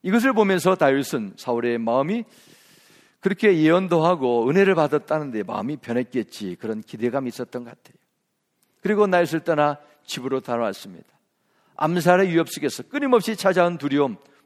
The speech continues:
불안감 속에서 다윗은 인생에서 이렇게 계속 살 수는 없다, 중요한 결단을 할 때가 됐을 때 다시 한번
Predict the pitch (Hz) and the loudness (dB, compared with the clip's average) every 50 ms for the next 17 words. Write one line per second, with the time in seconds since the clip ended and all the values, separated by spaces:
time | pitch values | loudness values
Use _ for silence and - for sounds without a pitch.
0 | _ - - 127 127 123 120 120 120 117 - - 113 117 107 - 120 - 131 135 | _ -8 -4 -2 -2 -2 0 -2 -4 -4 -6 -8 -8 -8 -6 -6 -8 -4 -2 -2
1 | 139 123 147 156 135 - _ _ _ _ _ - 170 175 196 190 175 202 190 156 | -2 0 -4 -6 -8 -8 _ _ _ _ _ -4 -2 0 0 4 2 2 4 2
2 | 120 101 - - - - _ _ _ _ _ _ _ _ _ _ _ _ _ - | 0 -2 -4 -10 -20 -20 _ _ _ _ _ _ _ _ _ _ _ _ _ -2
3 | 156 156 190 - - 226 226 - - - - - _ _ - 151 160 156 196 220 | 0 0 0 4 4 4 4 2 -2 -16 -20 -20 _ _ 2 4 4 6 4 2
4 | 185 - - _ _ _ _ _ _ - - - 196 208 202 - 214 240 214 - | 0 0 -14 _ _ _ _ _ _ -8 2 4 4 4 4 2 2 2 2 2
5 | - - 202 139 113 - - _ _ _ _ _ _ - - 156 175 180 170 - | 2 0 0 0 0 -4 -14 _ _ _ _ _ _ -10 -4 -2 0 -2 -2 0
6 | - 180 190 190 - 226 208 185 175 202 196 - - 208 214 196 196 175 196 185 | 2 2 2 4 4 2 4 6 4 4 4 4 0 0 2 2 4 4 2 2
7 | - 226 233 185 - - 123 110 98 _ _ _ _ _ _ _ _ - 151 156 | 2 0 -2 -2 -2 -4 -4 -4 -4 _ _ _ _ _ _ _ _ 0 2 2
8 | 185 175 - 208 220 226 214 180 151 123 117 113 101 | 2 4 4 4 4 4 4 2 2 2 2 0 -4